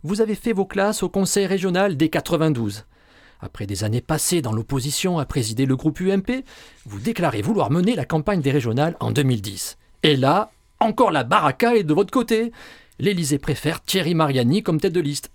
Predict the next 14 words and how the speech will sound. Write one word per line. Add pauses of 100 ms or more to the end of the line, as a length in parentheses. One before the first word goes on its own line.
(100)
La
veine,
c'est
lui
qui
s'est
pris
une
veste
à
votre
place. (880)
Bernard
Desflesselles,